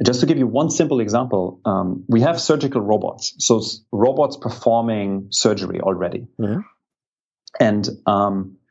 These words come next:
Speaker 1: there's a very strong argument to be made: if you get the right robot, if you, like, use the robot in the right way, it's actually significantly more precise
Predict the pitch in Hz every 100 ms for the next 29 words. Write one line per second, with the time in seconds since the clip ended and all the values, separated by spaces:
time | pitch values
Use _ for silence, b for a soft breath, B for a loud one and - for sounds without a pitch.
0 | _ - 135 160 247 277 196 139 139 143
1 | 123 117 110 156 147 113 113 131 123 104
2 | 98 151 123 107 107 101 98 92 123 123
3 | 107 98 98 95 92 90 110 135 110 98
4 | 95 113 - 110 98 113 110 120 147 165
5 | - 123 113 104 101 104 104 - 101 92
6 | - 139 120 98 92 90 95 -